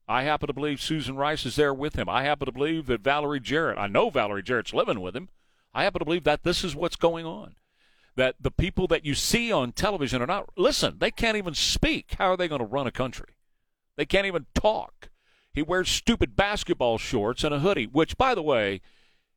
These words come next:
is just indicative of, of the American decline. That's what it is. When you see crime on the streets, when you see kids running over doctors who are biking down the streets, when you see this kind of stuff going on with an open border and crap like that going on, this is all the American decline,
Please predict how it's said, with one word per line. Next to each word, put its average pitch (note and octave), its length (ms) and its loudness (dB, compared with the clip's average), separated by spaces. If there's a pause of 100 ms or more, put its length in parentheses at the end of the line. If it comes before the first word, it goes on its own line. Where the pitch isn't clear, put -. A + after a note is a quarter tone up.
(120)
is B2+ 80 2
just - 260 -2
indicative C3+ 640 0
of, B2+ 280 0
of A#2 100 -2
the A#2+ 80 0
American A2 400 0
decline. D2 380 -10 (640)
That's G3+ 140 0
what C#4+ 140 2
it D#3 40 -8
is. F3+ 200 2 (240)
When B2+ 160 -4
you G3+ 100 -2
see A#3+ 220 0
crime F#3+ 360 0
on F3+ 80 -4
the E3+ 60 -8
streets, F3 300 -6
when C3 80 -4
you F3 60 -2
see G3 180 -2
kids F3+ 360 0
running D#3+ 280 0
over C#3 160 0
doctors C#3 480 0
who B2 80 -6
are A2 80 -4
biking C3 400 -2
down B2 180 -2
the A2+ 80 -10
streets, B2 300 -6 (240)
when B2+ 160 0
you G#3 100 0
see A#3 220 0
this F3+ 180 0
kind F3 180 0
of C#3+ 60 -2
stuff - 240 0
going D3 240 -2
on C3+ 140 0
with A2 80 -2
an A2 80 -2
open C3+ 260 0
border A#2 300 2
and G2 100 -6
crap F3 220 0
like D#3 100 -2
that C#3 160 0
going A2+ 240 -2
on, G#2 240 -2 (280)
this C#3+ 140 0
is E3+ 140 0
all E3 240 4
the D3 140 2
American B2 420 0
decline, A#2+ 420 -2